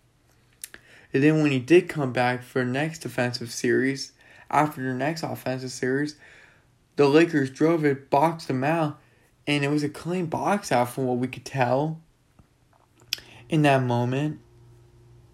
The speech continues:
Chris Paul landed hard on his shoulder, and you should have just seen the pain. He got up and just ran right to that sideline,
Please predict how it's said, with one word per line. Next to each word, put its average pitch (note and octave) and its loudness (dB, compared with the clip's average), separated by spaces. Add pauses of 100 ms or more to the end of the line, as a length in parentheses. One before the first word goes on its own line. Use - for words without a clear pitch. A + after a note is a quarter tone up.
(380)
Chris D#3 4
Paul C#3 2
landed C3+ 2
hard C3 2
on B2 -2
his A#2 -4
shoulder, C3 4 (400)
and D3+ 2
you D3+ 4
should D3+ 2
have D3 4
just C3+ -6
seen D3 0
the B2+ -2
pain. C3+ -6 (340)
He F3+ 2
got D#3 6
up D3 6
and C3 -2
just B2+ 0
ran C3 0
right C3+ 2
to - -12
that B2 0
sideline, A#2+ -2